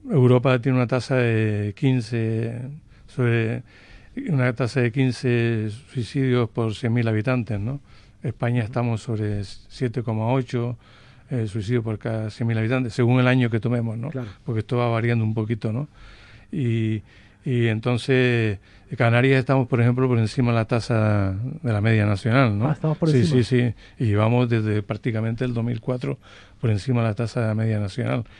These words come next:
Speaker 1: Estamos entre los cuatro o cinco primeros lugares por comunidades autónomas, ¿no? Lo cual, eh, es un problema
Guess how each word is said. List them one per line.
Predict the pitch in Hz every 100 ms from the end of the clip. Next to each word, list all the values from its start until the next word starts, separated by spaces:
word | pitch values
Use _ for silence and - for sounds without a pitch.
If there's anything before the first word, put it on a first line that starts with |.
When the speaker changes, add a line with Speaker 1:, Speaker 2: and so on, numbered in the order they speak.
| - -
Speaker 1:
Estamos | 131 117 113
entre | 113 107
los | 104 - - - - -
cuatro | 123 120 123
o | 110
cinco | - 117 117 110
primeros | 107 107 110
lugares | 110 104 107 113 107 -
por | 123 101
comunidades | - 107 101 107
autónomas, | 98 95 117 120 101 104
¿no? | 120 - - - -
Lo | 107
cual, | 113 117 113 - -
eh, | - 120 262
es | 269
un | 120 117
problema | 113 113 117 120